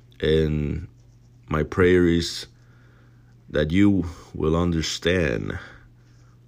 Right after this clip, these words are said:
what the Word of God says about worship. I know that that topic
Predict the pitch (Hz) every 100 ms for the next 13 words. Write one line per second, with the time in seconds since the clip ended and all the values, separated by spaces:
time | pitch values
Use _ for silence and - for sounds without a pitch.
0 | - 76 80 82 95 120 117 90 90 92
1 | 87 85 78 - - 92 78 73 78 73
2 | 73 - - 85 82 - - - - -
3 | _ _ _ _ _ _ - _ - -
4 | - _ _ - 80 85 90 85 80 73
5 | - - - - - - _ _ _ -
6 | _ _ - - - _ _ _ _ _
7 | _ - - _ _ _ - 82 82 -
8 | 110 - 67 64 -